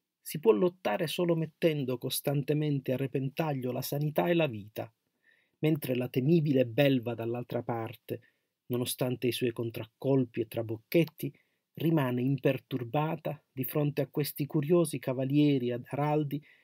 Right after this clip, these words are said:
che si inoltrano circospetti tra quelle terre. Il pensiero, come un drago possente ed ancestrale,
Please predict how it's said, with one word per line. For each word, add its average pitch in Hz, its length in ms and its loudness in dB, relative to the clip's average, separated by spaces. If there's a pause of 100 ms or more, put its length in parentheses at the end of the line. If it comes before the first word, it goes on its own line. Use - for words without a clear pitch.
(140)
che - 120 -4
si 156 180 -2
inoltrano 127 640 4
circospetti - 1000 -2
tra 120 160 -6
quelle 113 300 -4
terre. 85 440 -10 (720)
Il 143 120 -6
pensiero, 143 640 2 (420)
come 131 220 2
un 131 160 4
drago 147 360 6
possente 156 800 4
ed 120 120 0
ancestrale, 117 880 -2